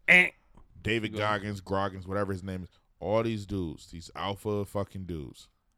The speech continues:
Speaker 1: Jocko Willink.
Speaker 2: That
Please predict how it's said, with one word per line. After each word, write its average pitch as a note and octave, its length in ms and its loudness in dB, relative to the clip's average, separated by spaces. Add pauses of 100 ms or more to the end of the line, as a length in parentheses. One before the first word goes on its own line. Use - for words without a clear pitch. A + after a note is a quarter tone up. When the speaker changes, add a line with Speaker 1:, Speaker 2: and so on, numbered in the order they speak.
(1300)
Speaker 1:
Jocko A2+ 420 -2
Willink. A2+ 360 -6 (640)
Speaker 2:
That E2 280 -6